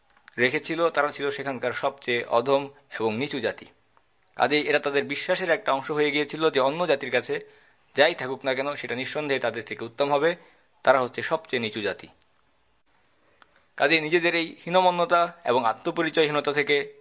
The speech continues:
মুক্তি লাভ করার জন্য তাদের পথ ছিল অন্য জাতিকে নকল করা, অনুকরণ করা। তাদের মতো আচরণ করো, তাহলে আমরাও ওদের মতো শ্রেষ্ঠ হতে পারব। এই মানসিকতা এমনকি তারা ইবাদতের ক্ষেত্রে পর্যন্ত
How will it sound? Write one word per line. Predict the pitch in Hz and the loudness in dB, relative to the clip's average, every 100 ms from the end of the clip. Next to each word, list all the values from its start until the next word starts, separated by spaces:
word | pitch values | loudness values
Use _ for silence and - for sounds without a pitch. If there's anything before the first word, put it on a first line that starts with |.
| 131 | -10
মুক্তি | 143 - | -6 4
লাভ | 185 160 | 4 4
করার | 156 139 | 2 2
জন্য | 131 135 139 139 _ _ _ _ - | 2 0 -2 -4 _ _ _ _ -6
তাদের | 117 123 117 | 0 0 4
পথ | 147 147 | 2 0
ছিল | 151 151 | -4 -2
অন্য | 143 127 127 | 0 0 0
জাতিকে | 117 113 120 117 | -2 -2 -4 -4
নকল | 113 113 151 | -2 -2 -2
করা, | 151 147 | 2 2
অনুকরণ | 123 143 143 123 | 2 -2 2 2
করা। | 107 98 - - _ _ _ _ _ _ _ | 0 -4 -6 -10 _ _ _ _ _ _ _
তাদের | - 143 | 0 2
মতো | 151 135 | 2 2
আচরণ | 131 156 160 | 0 0 -2
করো, | 160 175 | 0 -2
তাহলে | 170 127 127 | 0 0 2
আমরাও | 123 139 143 | 2 2 0
ওদের | 123 113 | 0 -4
মতো | 107 | -6
শ্রেষ্ঠ | 117 120 101 | -8 -10 -12
হতে | 98 | -10
পারব। | 95 90 87 - _ _ _ _ _ _ _ - | -6 -6 -8 -16 _ _ _ _ _ _ _ -6
এই | 117 | -2
মানসিকতা | 123 139 151 156 151 | 0 -2 -2 0 0
এমনকি | 127 139 147 131 | 0 -4 -6 -4
তারা | 120 | -2
ইবাদতের | 117 131 160 185 190 156 | -2 2 4 4 0 -4
ক্ষেত্রে | 139 127 165 180 | -4 -4 -2 0
পর্যন্ত | 147 135 123 117 | 0 0 -4 -6